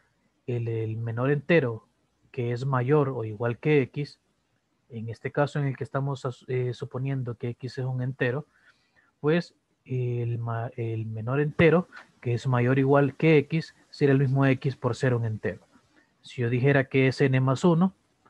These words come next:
estaría mintiendo porque este sí cumple que sea mayor o igual que X, que dijimos que era n,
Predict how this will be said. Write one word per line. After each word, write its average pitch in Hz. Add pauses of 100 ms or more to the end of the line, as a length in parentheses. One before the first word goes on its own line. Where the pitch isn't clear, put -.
(560)
estaría 117
mintiendo 151
porque 139 (800)
este 143
sí 147
cumple 170
que 139
sea 147
mayor 143 (440)
o 135
igual 135
que 110
X, -
que 113
dijimos 113
que 120
era 135
n, 143